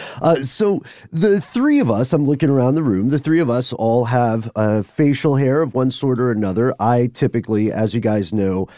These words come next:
uh, my, my beard grows really quickly, so I am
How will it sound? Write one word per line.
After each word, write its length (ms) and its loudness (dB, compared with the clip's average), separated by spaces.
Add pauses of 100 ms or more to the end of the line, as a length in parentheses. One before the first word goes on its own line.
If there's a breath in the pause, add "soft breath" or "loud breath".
(160 loud breath)
uh, 220 0
my, 340 0
my 160 0
beard 360 0
grows 340 -2
really 300 -2
quickly, 540 -4 (260 soft breath)
so 640 -2
I 420 -2
am 220 -4